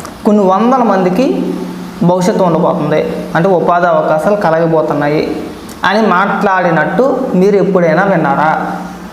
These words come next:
నేనైతే వినలా. వినకపోగా ఇవాళ చంద్రబాబు నాయుడు గారు శ్రీ సిటీ వెళ్ళారు. అక్కడ కొన్ని పరిశ్రమలకు సంబంధించి ప్రారంభోత్సవ కార్యక్రమాలు లాంటివి కొన్ని చేశారు. అయితే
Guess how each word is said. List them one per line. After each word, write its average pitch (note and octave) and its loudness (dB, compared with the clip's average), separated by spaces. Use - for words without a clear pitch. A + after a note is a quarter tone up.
నేనైతే F#3+ 2
వినలా. D3+ -2
వినకపోగా F#3 0
ఇవాళ F3+ 2
చంద్రబాబు F#3+ 2
నాయుడు E3 2
గారు G#3+ 2
శ్రీ G3+ 2
సిటీ F3 0
వెళ్ళారు. C#3+ -2
అక్కడ F#3 0
కొన్ని G3 0
పరిశ్రమలకు F#3 0
సంబంధించి D3 0
ప్రారంభోత్సవ D3+ 2
కార్యక్రమాలు C#3+ 0
లాంటివి D3 2
కొన్ని A3 2
చేశారు. - -2
అయితే E3 -2